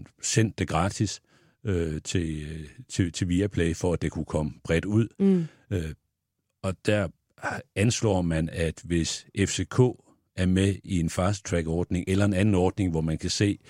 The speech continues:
Speaker 1: øh, de kommer til at spille i den bedste række inden for de fire år, hvor perioden ligger, jamen, så vil man måske kunne få en million mere for, for T V-aftalen. Og,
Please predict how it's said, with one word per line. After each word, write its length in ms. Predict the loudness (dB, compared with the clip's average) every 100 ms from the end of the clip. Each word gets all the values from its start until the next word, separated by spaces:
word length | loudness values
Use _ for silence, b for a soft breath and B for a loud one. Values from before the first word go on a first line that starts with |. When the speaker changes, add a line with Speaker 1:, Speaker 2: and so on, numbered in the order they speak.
| b b -4
Speaker 1:
øh, 180 | -2 -2 -2
de 100 | 0
kommer 320 | 2 2 0
til 160 | 0 0
at 120 | 0
spille 260 | 0 -2 0
i 20 |
den 140 | 0
bedste 280 | 0 0 -2
række 280 | 0 0 0
inden 160 | -2
for 120 | -2 -4
de 160 | -4 -6 -8
fire 280 | 0 2 2
år, 180 | 0
hvor 240 | -2 -2 -4 -2
perioden 420 | 0 2 2 2
ligger, 300 | 2 2 0 -2 b b b b b 0
jamen, 220 | 2 2
så 160 | 0
vil 160 | 2 2
man 200 | 2 0
måske 260 | -2 -4 -4
kunne 140 | -2
få 140 | 0
en 100 | 2
million 360 | 2 4 4 2
mere 240 | 2 0 -2 _
for, 240 | -2 -2 -2
for 160 | -4
T 120 | -2 -2
V-aftalen. 760 | -2 -6 -6 -4 -4 -4 -8 -12 b b
Og, 480 | 0 0 0 -6